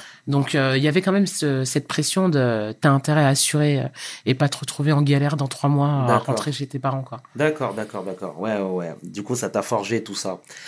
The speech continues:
Speaker 2: Ça t'a forgé. Tu nous as parlé de BAMS. Euh,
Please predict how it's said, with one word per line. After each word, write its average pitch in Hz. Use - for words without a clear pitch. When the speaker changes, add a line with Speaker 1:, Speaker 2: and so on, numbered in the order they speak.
Speaker 2:
Ça 117
t'a 113
forgé. 98
Tu 170
nous 180
as 180
parlé 185
de 135
BAMS. 165
Euh, 113